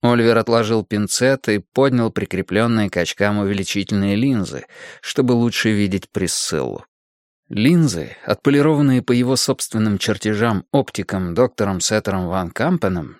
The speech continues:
здесь, в Филадельфии, могли показать мошку слоном, а мельчайшую шестеренку гигантской. Не то чтобы он работал с мошками или слонами. Нет, конечно. А вот шестеренки всех размеров у него на столе бывали всегда,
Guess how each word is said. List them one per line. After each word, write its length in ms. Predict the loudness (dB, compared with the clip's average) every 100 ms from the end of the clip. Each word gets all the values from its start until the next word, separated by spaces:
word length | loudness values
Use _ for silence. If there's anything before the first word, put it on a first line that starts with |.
| -6
здесь, 360 | 0 0 0
в 60 | -4
Филадельфии, 880 | 0 2 2 0 -4 -10 -14 -16 -20 _ -6
могли 360 | 0 2 2 2
показать 520 | 2 2 4 2 0
мошку 440 | 0 0 -2 -6
слоном, 720 | -2 0 0 0 2 2 0 -6
а 100 | 0
мельчайшую 640 | 2 2 0 0 0 0 -2
шестеренку 840 | -4 -6 -4 0 2 0 0 -4
гигантской. 920 | -4 -2 -2 2 2 2 -2 -8 -14 _ _ _ _ _ _ 0
Не 160 | 2
то 140 | 4 0
чтобы 280 | 2 2 4
он 120 | 6
работал 520 | 4 2 0 2 0
с 80 | 2
мошками 500 | 2 2 0 0 2
или 160 | 2
слонами. 720 | 0 0 0 0 -4 -8 -14 -20 _ _ -4
Нет, 400 | -2 0 -2 -4
конечно. 640 | -6 -6 -6 -10 -10 -14 _ _ _ -2
А 140 | 2
вот 160 | 2 2
шестеренки 720 | -2 -2 0 2 2 0 -2
всех 300 | -2 0 0
размеров 560 | 0 0 0 0 0 0
у 60 |
него 160 | 2 2
на 100 | 0
столе 380 | 0 2 2 2
бывали 400 | 2 2 0 -2
всегда, 580 | -4 -6 -2 0 0